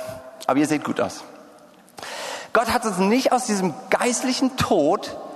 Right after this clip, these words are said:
herausgenommen und erkauft, einfach nur um einen weiteren Arbeiter in dir zu haben.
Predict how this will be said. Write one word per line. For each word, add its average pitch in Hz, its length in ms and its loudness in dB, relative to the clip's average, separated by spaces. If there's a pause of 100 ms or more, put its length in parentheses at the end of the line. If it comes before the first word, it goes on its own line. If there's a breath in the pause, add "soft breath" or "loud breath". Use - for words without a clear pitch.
(200 loud breath)
herausgenommen 196 1900 0
und - 100 -4
erkauft, 196 800 -2 (600 loud breath)
einfach 220 260 -2
nur 220 220 2
um 208 120 2
einen 185 220 0
weiteren 190 460 0 (120)
Arbeiter 214 520 2
in 131 180 0
dir 135 220 0
zu 127 180 -4
haben. 107 320 0